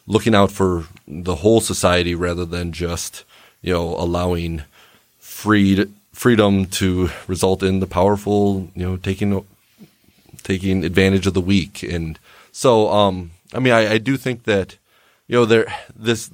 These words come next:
larger issue of f-, freedom and libertarianism,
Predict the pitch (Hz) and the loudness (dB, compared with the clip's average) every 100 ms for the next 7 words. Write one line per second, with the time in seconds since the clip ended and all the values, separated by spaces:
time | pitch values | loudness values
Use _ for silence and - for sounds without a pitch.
0 | 123 123 139 123 110 107 - 107 82 90 | -2 2 2 0 -2 -2 -2 -4 -2 -4
1 | - - _ - _ _ - 117 107 92 | -6 -18 _ -20 _ _ -4 2 2 2
2 | 80 76 90 92 85 87 95 92 95 90 | -2 -10 -8 -6 -6 -6 -6 -2 -2 -2
3 | 85 85 80 82 78 | -4 -8 -10 -12 -14